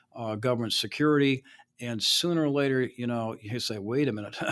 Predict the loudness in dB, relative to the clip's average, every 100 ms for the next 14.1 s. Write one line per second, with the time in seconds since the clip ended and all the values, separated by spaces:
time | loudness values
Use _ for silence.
0 | -6 -10 -14 -14 -4 0 2 0 0 0
1 | 0 0 -2 2 4 2 0 -6 -6 -2
2 | -2 -2 -6 -6 -4 -2 0 -2 -8 _
3 | -20 -8 -4 -2 2 2 2 0 0 4
4 | 4 2 0 0 0 -2 -4 _ _ -10
5 | -4 -4 -4 0 2 2 2 -2 -2 -4
6 | -2 0 2 2 0 0 0 0 -4 -10
7 | -20 -14 -8 -6 2 2 2 2 2 4
8 | 2 2 2 2 0 -2 -2 -4 -4 -16
9 | -14 -10 0 2 4 4 4 2 0 -2
10 | -4 -4 -2 -2 -2 -4 -4 -4 -4 -6
11 | -6 -6 -6 -4 -2 -2 -2 -4 -8 -6
12 | -6 -4 -4 -8 -18 -20 -8 -2 0 0
13 | 0 -2 -4 -4 -2 -2 -4 -2 4 6
14 | 6